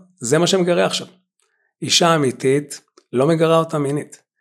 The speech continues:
וזה מחיר מאוד מאוד כבד שגברים משלמים על זה. אבל, ולזה אני מגיע, וזה אולי בעיניי העיקר, כי זה ממש,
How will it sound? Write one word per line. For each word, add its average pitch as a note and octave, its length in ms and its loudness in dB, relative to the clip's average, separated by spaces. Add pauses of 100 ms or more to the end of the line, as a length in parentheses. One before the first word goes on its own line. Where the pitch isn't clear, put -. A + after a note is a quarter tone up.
(300)
וזה G#2+ 260 -2
מחיר D3+ 480 0
מאוד C3 320 -2
מאוד A#2+ 300 -2
כבד B2 600 2 (960)
שגברים A2 520 -2
משלמים G2+ 440 -2
על F#2 80 -8
זה. F2+ 120 -14 (420)
אבל, A2+ 320 -2 (280)
ולזה A2 600 0
אני C#3 120 2
מגיע, B2+ 300 0
וזה A#2 320 -2
אולי D3 240 0
בעיניי A#2+ 420 -4
העיקר, C3+ 360 -4
כי - 140 -10
זה D3+ 260 -2
ממש, D3+ 880 0